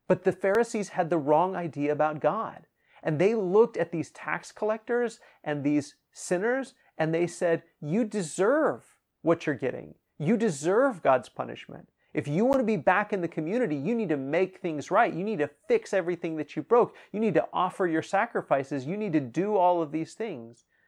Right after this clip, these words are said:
And Jesus comes, and when these sinners begin to come towards God, Jesus begins to move towards them and sits down and has a meal, has a meal with them. And of course, that drives the Pharisees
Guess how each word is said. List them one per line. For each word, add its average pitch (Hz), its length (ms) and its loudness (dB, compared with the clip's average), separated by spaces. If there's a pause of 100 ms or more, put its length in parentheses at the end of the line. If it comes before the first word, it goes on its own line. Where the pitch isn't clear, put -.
(300)
And 147 160 -4
Jesus 208 420 0
comes, 151 480 -2 (380)
and 175 300 -2 (260)
when 170 260 4
these 196 380 -2 (120)
sinners 190 680 0 (140)
begin 170 400 0
to 180 120 -4
come 185 400 -2
towards 170 600 0
God, 185 500 2 (320)
Jesus 196 500 -2
begins 151 500 -2
to 160 120 -4
move 143 320 -2
towards 143 460 -4
them 135 300 -6 (220)
and 139 160 -6
sits - 320 -6
down 156 280 2
and 143 120 -6
has 135 320 -2
a 147 100 -8
meal, 147 580 -2
has 143 240 -2
a 147 60 0
meal 170 300 -2
with 143 180 -2
them. 127 260 -6
And 156 100 -4
of 151 120 -6
course, 180 300 -4
that 160 200 -4
drives 165 420 2
the 175 100 0
Pharisees 151 600 2